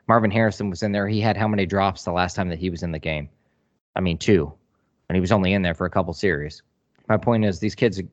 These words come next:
are gonna have to get the jitters out, um, and I think that's what this game's gonna be used for more than anything. That's why, like, I'm not expecting some kind of dominant performance. I'm not expecting us to go out for anything. You know what I mean? I,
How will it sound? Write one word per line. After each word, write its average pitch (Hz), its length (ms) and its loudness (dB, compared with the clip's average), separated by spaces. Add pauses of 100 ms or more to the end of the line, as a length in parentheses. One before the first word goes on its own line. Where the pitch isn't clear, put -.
(140)
are 95 140 0
gonna 104 220 0
have 101 160 -8
to 95 60 -8
get 98 180 -4
the - 80 -10
jitters 95 360 -2
out, 92 300 -2 (420)
um, 95 220 2
and 95 80 2
I 95 60 2
think 107 200 -4
that's 104 180 -2
what 107 140 0
this 101 160 -4
game's 98 300 -2
gonna 98 160 0
be 90 100 0
used 101 320 0
for 90 180 -2
more 92 200 2
than 87 120 -2
anything. 95 360 0
That's 101 220 0
why, 113 160 6
like, 104 200 2
I'm 98 120 0
not 98 160 0
expecting 98 680 -2
some 95 240 -4
kind 95 200 -2
of 80 220 -4 (320)
dominant 101 460 2
performance. 82 720 -6 (360)
I'm 92 80 -2
not 101 140 2
expecting 95 800 -2 (540)
us 101 160 -2
to 110 100 -2
go 101 120 0
out 95 280 2
for 92 100 0
anything. 87 580 -2
You 107 80 -2
know 101 60 0
what 92 80 0
I 87 40 -2
mean? 92 160 0
I, 62 220 -2